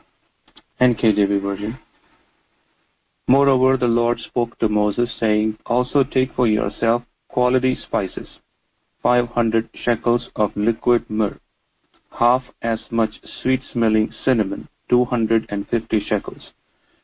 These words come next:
two hundred and fifty shekels of sweet-smelling cane,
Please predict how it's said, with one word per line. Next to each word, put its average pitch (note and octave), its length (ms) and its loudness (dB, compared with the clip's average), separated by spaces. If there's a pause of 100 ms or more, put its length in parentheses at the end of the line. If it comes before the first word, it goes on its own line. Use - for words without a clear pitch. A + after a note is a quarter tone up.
(160)
two C#3+ 160 6
hundred B2 480 0
and A2 160 -4
fifty B2 300 -2
shekels G#2+ 520 -4
of G#2 140 -4 (160)
sweet-smelling A2 800 -2
cane, G#2+ 420 -4